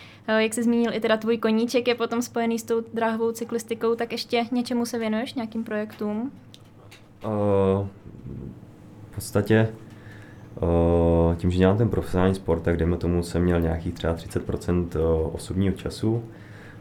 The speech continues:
Speaker 2: Proto jsem to chtěl nějak, eh, smysluplně využít, tak jsme založili tu akademii.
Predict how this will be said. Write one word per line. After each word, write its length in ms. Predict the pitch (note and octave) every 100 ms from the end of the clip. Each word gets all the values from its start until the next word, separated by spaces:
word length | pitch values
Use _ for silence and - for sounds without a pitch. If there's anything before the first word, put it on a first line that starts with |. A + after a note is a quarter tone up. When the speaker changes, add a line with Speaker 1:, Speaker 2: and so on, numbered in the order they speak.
| -
Speaker 2:
Proto 220 | F2 F2+
jsem 160 | - F2
to 100 | F2
chtěl 440 | - F2 F2 F2 F2+
nějak, 440 | E2+ E2 E2 -
eh, 260 | E2 D#2+ E2
smysluplně 600 | - E2+ F2 E2+ F#2 E2
využít, 300 | E2 E2+ F2
tak 140 | E2
jsme 140 | - E2
založili 320 | E2 E2+ F2
tu 160 | E2+
akademii. 560 | D#2 - E2+ F2 F2